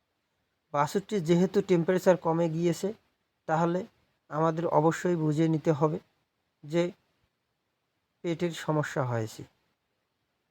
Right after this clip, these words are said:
পেটের সমস্যা বাছুরটির হয়েছে, হয়তো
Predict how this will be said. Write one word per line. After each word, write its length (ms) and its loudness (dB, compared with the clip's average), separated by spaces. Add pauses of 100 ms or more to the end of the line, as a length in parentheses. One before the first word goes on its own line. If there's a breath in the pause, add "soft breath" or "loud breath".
(160)
পেটের 260 -4
সমস্যা 540 0 (280)
বাছুরটির 600 -4 (480)
হয়েছে, 460 -2
হয়তো 360 0